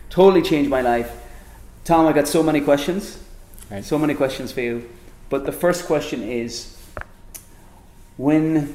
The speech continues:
Speaker 1: how do I say this? When you see, for you, when you see a Filipino smile, what does that mean to you?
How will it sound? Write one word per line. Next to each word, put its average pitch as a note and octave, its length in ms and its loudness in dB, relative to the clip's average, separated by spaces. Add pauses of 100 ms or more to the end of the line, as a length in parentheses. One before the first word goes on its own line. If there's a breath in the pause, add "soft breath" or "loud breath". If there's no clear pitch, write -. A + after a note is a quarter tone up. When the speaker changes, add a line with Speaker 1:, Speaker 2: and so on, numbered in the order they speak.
(1200)
Speaker 1:
how C3 120 -4
do C3 40 -6
I B2+ 60 -4
say A#2+ 160 -4
this? - 480 -10 (680)
When C#3 120 2
you C#3+ 80 2
see, - 540 -4 (880)
for F3 100 -2
you, F3+ 240 2
when C#3+ 140 6
you C#3+ 100 6
see E3 300 0
a D#3+ 40 0
Filipino C#3+ 540 -2
smile, A2 560 -4 (380 soft breath)
what B2+ 120 -4
does C3 140 -6
that A#2+ 180 -2
mean A2+ 160 -6
to A2 80 -8
you? G2+ 280 -10